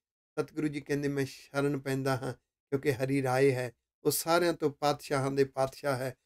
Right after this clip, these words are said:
ਸ਼ਰਨ ਪੈਣ ਦੇ ਅਰਥ ਹੈ ਉਹਦੇ ਗੁਣਾਂ ਨੂੰ ਜ਼ਿੰਦਗੀ ਜਿਉਣਾ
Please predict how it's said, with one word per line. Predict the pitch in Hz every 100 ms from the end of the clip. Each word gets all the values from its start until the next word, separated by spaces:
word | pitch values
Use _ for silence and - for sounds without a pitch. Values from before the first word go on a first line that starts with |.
| _ _ -
ਸ਼ਰਨ | 185 185 202
ਪੈਣ | 196 156 151
ਦੇ | 156 151
ਅਰਥ | 143 139 143
ਹੈ | 139 - _ _ -
ਉਹਦੇ | 156 151
ਗੁਣਾਂ | 139 127 120 147 156 160
ਨੂੰ | 156
ਜ਼ਿੰਦਗੀ | 135 139 139 143
ਜਿਉਣਾ | 135 131 135 139